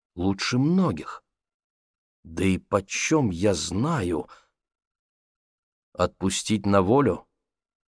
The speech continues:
подумал он, рассматривая вопрос не одной стороной ума, как прежде. «Несправедливо,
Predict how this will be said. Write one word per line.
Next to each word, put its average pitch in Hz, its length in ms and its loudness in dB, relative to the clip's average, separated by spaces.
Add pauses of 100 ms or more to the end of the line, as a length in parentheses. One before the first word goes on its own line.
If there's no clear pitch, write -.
(140)
подумал 95 460 4
он, 107 160 6
рассматривая 95 800 4
вопрос 98 500 2
не 98 140 4
одной 107 440 4
стороной 120 640 4
ума, 113 300 6
как 107 280 -2
прежде. 87 560 0 (880)
«Несправедливо, 101 1160 2